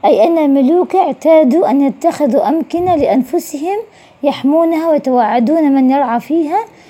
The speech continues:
ولله المثل الأعلى. ملك الملوك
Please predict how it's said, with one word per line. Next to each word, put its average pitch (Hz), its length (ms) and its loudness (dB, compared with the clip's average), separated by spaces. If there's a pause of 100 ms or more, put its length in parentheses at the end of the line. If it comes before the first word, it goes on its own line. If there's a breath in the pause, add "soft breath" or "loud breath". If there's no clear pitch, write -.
(240 loud breath)
ولله 285 540 2
المثل 277 480 -2
الأعلى. 349 480 -2 (400 soft breath)
ملك 320 340 0
الملوك 302 540 2